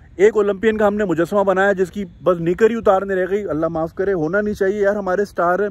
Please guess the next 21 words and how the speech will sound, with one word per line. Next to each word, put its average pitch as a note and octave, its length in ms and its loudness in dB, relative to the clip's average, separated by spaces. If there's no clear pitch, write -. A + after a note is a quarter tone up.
उन-, D3 200 -8
उनकी F3+ 300 -10
हॉकी E3+ 300 2
और G3+ 100 4
बॉलें E3 260 2
रोज़ F3 220 -2
चोरी D3 220 -6
हो C3 100 -6
रही A2+ 120 -12
हैं, B2 100 -16
हद D#4 200 0
है C4 80 4
यार। F#3+ 220 2
और G#3 260 0
हॉकी, D3+ 340 -6
हॉकी E3 240 -8
की A3+ 120 -8
अगर G#3 160 -2
हम F3+ 120 -6
बात B2 240 -10
करें, G#2 260 -10